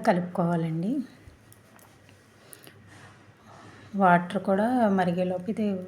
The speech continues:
ఉండ లేకుండా కలుపుకోవాలి. కొంచెం రెండు స్పూన్లు పిండి తీసుకొని బాగా పలచగా కలుపుకోవాలండి. ఉండ లేకుండా బాగా పలచగా కలుపుకోవాలి పిండి. ఉండలు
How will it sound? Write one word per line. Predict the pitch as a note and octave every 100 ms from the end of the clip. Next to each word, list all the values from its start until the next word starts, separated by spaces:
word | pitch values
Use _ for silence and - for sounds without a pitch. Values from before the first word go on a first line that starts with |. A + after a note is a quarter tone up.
| F#3
ఉండ | F3 F3 F3+
లేకుండా | F3+ F3+ F3+ F#3
కలుపుకోవాలి. | F#3+ E3+ - - E3+ E3+ G3+ C#4 - - - - - - - - - -
కొంచెం | G3+ A3 G#3+
రెండు | F#3+ F3+
స్పూన్లు | - F#3+ F#3 G3
పిండి | G3+ F3+ F3+ F#3
తీసుకొని | F3+ - F#3+ F3+ G#3+ C4 - - - - - - - G3
బాగా | F3+ F3 G3 G3
పలచగా | F3+ F3+ - F3+ G3 A#3 C4 - - - - - - - - -
కలుపుకోవాలండి. | A3+ F3+ F3+ - F3+ F3+ E3+ E3 F#3 C4+ C#4 - - - G#3+
ఉండ | F#3 F#3+ F#3+
లేకుండా | F#3+ F#3+ F#3 G3+
బాగా | F3+ E3+ F#3 G3
పలచగా | E3+ E3 - F3+ F3+ F3+ - - - - - - A3+
కలుపుకోవాలి | F3 F3+ - F3 F3 F#3 -
పిండి. | F3 E3+ A3 - - - _ _ _ _ - - - - - - - - - _ _ _ _ - - - - A3+
ఉండలు | G3+ G#3